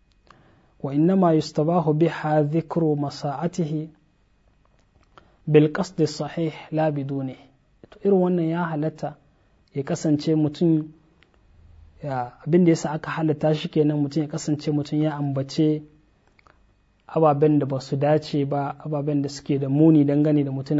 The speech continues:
amma ya kasance da manufa wanda yake mai kyau, ba tare da wani manufa wanda yake baya da kyawu ba. Kenan ana mulahazan wannan janibin, ya kasance manuhanka na ambaton aibin mutumin,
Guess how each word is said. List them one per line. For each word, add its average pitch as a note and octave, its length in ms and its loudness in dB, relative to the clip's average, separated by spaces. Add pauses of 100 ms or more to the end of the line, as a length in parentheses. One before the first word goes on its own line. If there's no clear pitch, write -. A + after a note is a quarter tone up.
(120)
amma D#3 260 2
ya D#3+ 60 2
kasance D3+ 540 -4
da C3+ 280 -8 (320)
manufa E3+ 520 2
wanda F3 320 2
yake D3 280 0
mai C3 180 -6
kyau, C#3+ 340 -6 (1800)
ba C#3 180 2
tare D3 220 2
da E3+ 100 6
wani D3 160 6
manufa D#3 360 2
wanda D#3 300 2
yake C#3+ 200 -2
baya C#3 200 0
da C3 100 -8
kyawu C3 320 -8
ba. C3 100 -16 (320)
Kenan D#3+ 380 0
ana F#3+ 220 2
mulahazan D#3+ 580 2
wannan C3+ 320 0
janibin, C#3 420 0
ya C3 60 -8
kasance D#3 520 -2
manuhanka D#3+ 800 0 (100)
na D#3 140 -2
ambaton D3 640 -2 (640)
aibin D3 320 2
mutumin, C#3 560 -4